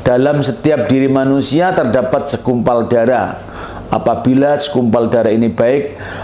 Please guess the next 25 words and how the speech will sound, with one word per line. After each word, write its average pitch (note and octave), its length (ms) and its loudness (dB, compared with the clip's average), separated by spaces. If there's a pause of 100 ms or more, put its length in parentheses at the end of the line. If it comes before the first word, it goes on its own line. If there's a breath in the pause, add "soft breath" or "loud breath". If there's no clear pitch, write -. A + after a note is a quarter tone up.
(140 loud breath)
maka C#3+ 240 0
seluruh F3+ 560 2
tubuhnya C3 480 0
menjadi A#2 320 2
baik. G#2+ 560 -2
Dan G#2+ 160 2
apabila B2+ 480 0
segumpal A#2+ 560 0
darah A#2 240 2
ini A2+ 240 2
jelek, B2 480 0 (480 loud breath)
maka A2+ 320 0
seluruh D#3 480 0
tubuhnya B2 560 0
menjadi A2+ 320 0
jelek. C3+ 320 2 (480 loud breath)
Ketahuilah B2+ 720 2
bahwa A2+ 240 2
itu B2 240 0
adalah A2+ 800 0
hati A#2 320 0
manusia. G#2+ 720 0 (880 loud breath)
Hati E3 400 0
adalah D3+ 640 0
merupakan C#3 640 0